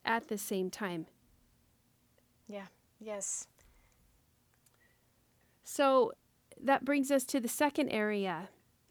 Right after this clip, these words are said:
Speaker 1: that can cause us discomfort, and this is a level deeper.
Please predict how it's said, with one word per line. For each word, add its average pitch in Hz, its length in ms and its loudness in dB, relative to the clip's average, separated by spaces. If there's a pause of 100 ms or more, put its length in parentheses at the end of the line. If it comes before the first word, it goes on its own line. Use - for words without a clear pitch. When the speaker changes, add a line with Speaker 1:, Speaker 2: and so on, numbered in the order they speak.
Speaker 1:
that 208 240 0
can 214 160 -2
cause 190 280 0
us 185 140 -6
discomfort, 196 720 -6
and 247 160 0
this 285 180 -2
is 320 100 0
a 294 60 2
level 254 320 4
deeper. 214 600 -4